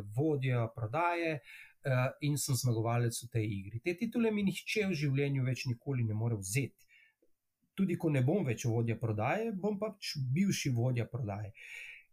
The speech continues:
Ključna zadeva pa ni, da igramo te igre, ki imajo določene epizodne,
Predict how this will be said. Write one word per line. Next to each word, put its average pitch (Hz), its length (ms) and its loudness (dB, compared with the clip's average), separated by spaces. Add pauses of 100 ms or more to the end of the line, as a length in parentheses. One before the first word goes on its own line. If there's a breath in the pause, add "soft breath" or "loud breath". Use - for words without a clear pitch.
(400)
Ključna 165 640 2 (480)
zadeva 117 640 0 (540)
pa 117 180 2
ni, 165 560 2 (100)
da 104 520 -2 (960)
igramo 127 440 2 (120)
te 160 80 0
igre, 117 720 0 (100)
ki 131 240 -2
imajo 117 320 2
določene 117 540 2 (340)
epizodne, 113 1400 0